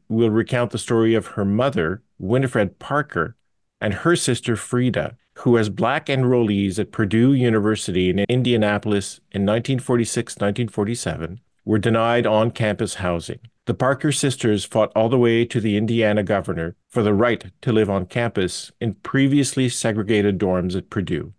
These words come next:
In June of twenty twenty-one, the Purdue Board of Trustees renamed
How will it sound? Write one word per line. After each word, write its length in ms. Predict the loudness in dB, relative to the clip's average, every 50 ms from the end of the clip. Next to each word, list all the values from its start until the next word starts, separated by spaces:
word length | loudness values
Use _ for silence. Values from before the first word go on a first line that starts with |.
| _ _ _
In 180 | -2 0 0 0
June 320 | 2 2 2 2 4 4
of 140 | 2 0 0
twenty 320 | -2 -2 -2 -2 -2 -2 -4
twenty-one, 600 | -2 -4 -4 -2 0 0 0 2 2 0 0 0
the 100 | -2 -2
Purdue 400 | -2 0 0 2 4 4 4 4
Board 280 | 4 4 4 4 2
of 120 | 2 -2 -4
Trustees 640 | -4 -4 -4 -4 -4 -4 -4 -2 -2 -2 -4 -4
renamed 680 | -2 0 0 2 2 2 2 0 0 -2 -2 -6 -8